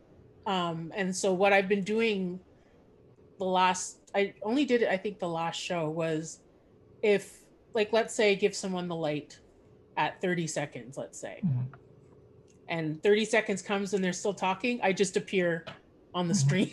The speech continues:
Speaker 1: <laughs> next to them.
Speaker 2: <laughs>
Speaker 1: <laughs> You know? And then I haven't had to cut anyone off,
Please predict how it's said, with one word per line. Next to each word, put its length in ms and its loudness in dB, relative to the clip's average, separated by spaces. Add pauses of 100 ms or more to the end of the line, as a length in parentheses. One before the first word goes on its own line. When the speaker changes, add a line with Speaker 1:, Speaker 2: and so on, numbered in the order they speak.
(160)
Speaker 1:
<laughs> 140 -20
next 240 0
to 140 6
them. 300 6 (140)
Speaker 2:
<laughs> 40 -20 (180)
Speaker 1:
<laughs> 200 -2
You 260 4 (240)
know? 640 0 (580)
And 160 0
then 380 0 (420)
I 60 8
haven't 160 6
had 160 6
to 60 2
cut 420 2
anyone 360 0
off, 460 -4